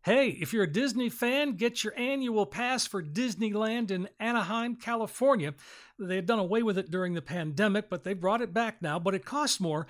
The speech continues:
fifteen hundred and ninety-nine bucks, and for that, you get free parking, twenty percent off on merchandise. Oh, and there's sometimes you can't use it,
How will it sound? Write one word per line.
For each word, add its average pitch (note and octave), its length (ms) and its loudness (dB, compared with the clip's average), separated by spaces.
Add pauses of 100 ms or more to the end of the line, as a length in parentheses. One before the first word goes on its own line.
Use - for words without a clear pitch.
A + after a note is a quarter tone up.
(100)
fifteen B3+ 560 -2
hundred A3 340 0
and D#3+ 140 -2
ninety-nine G3 600 0
bucks, G3 320 0
and D#3+ 120 -6
for A3+ 260 2
that, G3+ 260 0
you D#3+ 100 -4
get F#3 200 -4
free A3 280 -4
parking, G#3+ 580 -2
twenty G#3+ 280 -2
percent G3+ 340 -2
off G#3 240 0
on F#3+ 140 -2
merchandise. A3+ 600 2 (360)
Oh, G#3+ 200 4
and G#3 100 2
there's G#3 140 -2
sometimes G3+ 560 -2
you D3+ 80 -4
can't A#3 360 -2
use G#3 220 0
it, A3 160 0